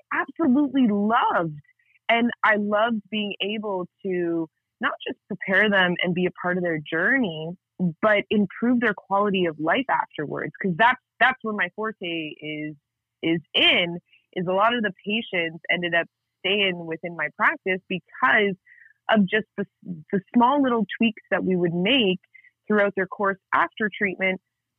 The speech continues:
So then that way, they just didn't hate the fact that they had just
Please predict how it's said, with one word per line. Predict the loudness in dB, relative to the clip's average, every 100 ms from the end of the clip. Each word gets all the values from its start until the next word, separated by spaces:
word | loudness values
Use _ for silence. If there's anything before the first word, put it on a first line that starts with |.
| _
So | 0 0
then | 2 0 2
that | 4 4 4
way, | 0 0 2 2 0 -4 -10 _ _ _ _ 0
they | 2
just | 2 0 -2
didn't | 0 2 0 -4
hate | -6 -6 -4
the |
fact | 0 0 0
that | -4
they | -2
had | -2 -4
just | -6